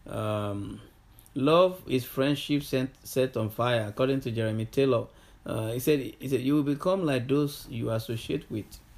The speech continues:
If you are the smartest person in a room, you are in the wrong room." So the right relationship is vital to the fulfillment of your destiny. Uh, you must choose your friends carefully. So it's important. We choose our friends. Uh, we choose our friends.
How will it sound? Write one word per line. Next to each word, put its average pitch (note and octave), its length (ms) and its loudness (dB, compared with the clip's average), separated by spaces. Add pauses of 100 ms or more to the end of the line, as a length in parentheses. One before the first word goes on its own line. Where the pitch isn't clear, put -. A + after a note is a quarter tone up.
(520)
If B2 160 -4
you B2+ 120 4
are A#2 80 2
the B2 100 0
smartest D#3 540 0
person C3+ 360 0
in A2 80 -2
a A2+ 60 -2
room, D3+ 400 0
you C3 200 0
are B2 40 0
in A#2+ 100 -2
the B2 100 0
wrong C#3 220 2
room." B2 280 0 (800)
So B2+ 80 -2
the C3+ 100 2
right F#3 180 8
relationship E3+ 540 2
is C3 120 2
vital C#3+ 320 4
to C3 100 2
the A#2 80 0
fulfillment B2+ 400 0
of A2 120 0
your G#2+ 100 0
destiny. B2+ 600 0 (400)
Uh, A2+ 120 -4
you A#2 180 0
must B2 300 0
choose F3 280 0
your A#2+ 120 4
friends D3 800 0
carefully. D3 600 0
So C3 140 2
it's C3 120 2
important. C#3 580 0
We E3+ 120 2
choose G3+ 280 0
our C3+ 160 2
friends. - 440 -8 (640)
Uh, B2+ 260 0
we C3 100 2
choose E3+ 240 0
our C3 160 4
friends. D3+ 560 0